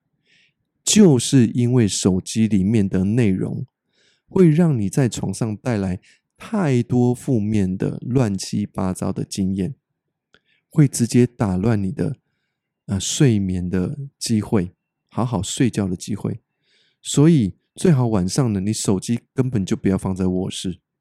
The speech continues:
放在客厅，放在外面。好，那第三个方法就是在睡前准备放松。睡觉是生活中很重要的，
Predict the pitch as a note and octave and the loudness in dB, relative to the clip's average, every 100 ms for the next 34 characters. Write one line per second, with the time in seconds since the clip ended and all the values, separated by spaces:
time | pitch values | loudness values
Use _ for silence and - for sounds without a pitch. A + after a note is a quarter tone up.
0 | _ _ A2 G#2 G2 - A#2 G2 G2+ G2 | _ _ -6 -4 -4 -4 -4 -4 -4 -6
1 | - F#2 F#2 F#2+ F2 F#2 - _ _ _ | -6 -6 -4 -4 -6 -8 -10 _ _ _
2 | _ _ _ _ _ _ _ _ _ _ | _ _ _ _ _ _ _ _ _ _
3 | _ - - E2+ - _ _ _ _ F#3 | _ -8 -4 -4 -8 _ _ _ _ 0
4 | F3 A#3 F3+ G3 G#3 D3+ - D3+ D3+ C#3 | 2 2 4 2 4 2 2 0 0 -2
5 | F2+ - _ _ - D3+ D3 E3 C#3 A2+ | -4 -6 _ _ -2 -2 0 2 2 0
6 | - - - A3 D#3+ - G2+ F2+ G#2 - | -6 -16 -2 2 2 0 -4 -4 -8 -6
7 | A2+ F2+ F2 B2 G2+ F2 A2 F#2 - F#2 | -4 -2 -2 0 0 -2 -4 -4 -6 -8
8 | F2 _ _ _ _ _ _ _ _ _ | -8 _ _ _ _ _ _ _ _ _
9 | _ _ _ _ _ _ _ - - A#3 | _ _ _ _ _ _ _ -10 -2 0
10 | F3 F#3 D3 F3+ - - F3+ F3+ A2 G#2 | 2 2 2 0 0 2 2 2 2 2
11 | A#2 B2 B2 F2+ F#2 C3+ A2 G2+ F#2 F2 | 4 2 2 -2 0 0 2 2 0 -2
12 | A2+ | -6